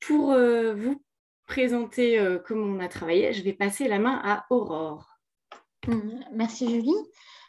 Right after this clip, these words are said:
Speaker 2: Donc, euh, le but, euh, qu'on s'est fixé pour pouvoir répondre à ce besoin, ben, il est triple. D'abord, de, ben, de démontrer, euh, par l'exemple comment, euh,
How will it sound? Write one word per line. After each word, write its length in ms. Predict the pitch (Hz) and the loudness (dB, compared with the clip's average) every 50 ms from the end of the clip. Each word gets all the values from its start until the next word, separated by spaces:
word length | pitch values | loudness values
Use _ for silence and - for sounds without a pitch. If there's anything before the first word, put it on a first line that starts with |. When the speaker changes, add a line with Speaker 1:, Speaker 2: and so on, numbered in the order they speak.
| _ - | _ 0
Speaker 2:
Donc, 320 | 240 254 254 240 247 - | 0 2 0 0 -2 -2
euh, 600 | 254 240 233 226 226 226 220 226 226 233 247 277 285 | -2 0 2 2 2 0 0 0 -2 -2 -4 -2 0
le 260 | 233 226 240 269 277 | 2 4 4 4 4
but, 360 | 254 247 285 302 311 - - 285 | 4 2 0 -2 -2 -2 0 2
euh, 260 | 240 240 233 233 233 | 2 4 2 2 0
qu'on 240 | 233 - 240 220 220 | -4 -6 -6 -6 -6
s'est 180 | - 247 240 | -6 -6 -6
fixé 320 | - 240 220 - - 285 277 | -4 -4 -4 -2 -2 -2 -2
pour 160 | 285 277 269 | 0 -2 -2
pouvoir 280 | 214 214 214 202 202 | 0 2 2 2 2
répondre 400 | 214 254 240 - 254 254 254 233 | 2 0 -2 0 -2 -2 -2 -2
à 80 | 226 220 | -4 -6
ce 160 | - - 220 | -6 -8 -8
besoin, 640 | 202 202 220 214 214 240 254 285 320 330 330 254 - | -4 0 0 0 2 4 4 4 4 4 2 0 -2
ben, 180 | 214 233 226 220 | -2 -2 0 0
il 340 | 214 214 214 208 226 226 247 | 0 0 0 -2 -2 -2 -4
est 100 | 214 220 | -4 -6
triple. 320 | - - 220 262 - - 254 - - _ _ - - - - - _ - | -6 -8 -10 -10 -8 -8 -10 -10 -10 _ _ -20 -20 -20 -20 -20 _ 0
D'abord, 320 | 233 233 220 247 285 277 | 2 2 4 4 4 4
de, 160 | 226 226 226 | 4 4 4
ben, 200 | 214 208 220 214 | 4 4 2 4
de 120 | 214 220 214 | 4 2 4
démontrer, 720 | 208 254 254 262 254 254 254 - - 285 277 269 262 247 | 4 4 4 4 2 0 -2 -2 -2 0 2 2 2 2
euh, 180 | 233 233 220 220 | 2 0 0 -2
par 220 | 220 247 233 220 | -2 -4 -4 -4
l'exemple 460 | 220 226 220 208 226 247 330 339 - - 220 180 - _ _ _ _ _ _ _ | -4 -6 -4 -2 0 0 0 -2 -4 -8 -10 -10 -10 _ _ _ _ _ _ _
comment, 460 | - 247 240 247 254 262 269 269 254 | -2 0 2 2 4 4 2 2 2
euh, 140 | 233 220 | 0 0